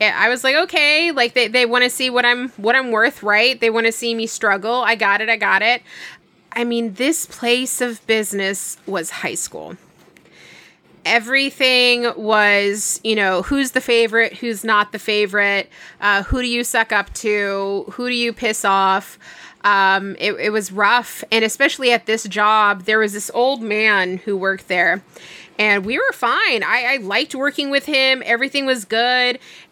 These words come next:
And then all of a sudden, I noticed that, like, we stopped working with each other. And I was like, "That's kinda weird," 'cause we would work with each other all the time. And then I mentioned it to my superior. And I'm like, "Uh,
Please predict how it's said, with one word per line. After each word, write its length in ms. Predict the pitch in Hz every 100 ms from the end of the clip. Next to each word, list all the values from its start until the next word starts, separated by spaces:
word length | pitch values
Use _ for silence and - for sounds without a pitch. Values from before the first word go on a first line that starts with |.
| -
And 200 | 247 247
then 300 | 247 247 240
all 220 | 247 330
of 60 |
a 80 | 392
sudden, 440 | - 262 262 262 254
I 160 | 240
noticed 420 | 240 254 247 -
that, 240 | 247 226 214
like, 360 | 226 226 220
we 200 | 226 240
stopped 800 | 233 - - - 226 226 233 -
working 460 | 190 226 370 403 294
with 160 | 226
each 180 | 190 202
other. 380 | 202 139 131 127 - - -
And 120 | 226 247
I 40 |
was 120 | 262
like, 140 | 262 254
"That's 180 | 539 -
kinda 260 | 262 226
weird," 320 | 190 190 208
'cause 140 | 240 240
we 100 | 330
would 120 | 277
work 220 | 196 190 _ _
with 160 | 202 190
each 100 | 202
other 180 | 196
all 60 | 202
the 80 | 220
time. 460 | 247 269 392 208
And 120 | 190 247
then 100 | 269
I 220 | 269 262
mentioned 460 | 240 294 311 262
it 220 | 233 233 -
to 440 | 233 214 214 214
my 240 | 196 196 202
superior. 600 | 208 185 381 311 185 175
And 540 | - - - - -
I'm 80 | 415
like, 260 | 392 349
"Uh, 300 | 392 403 392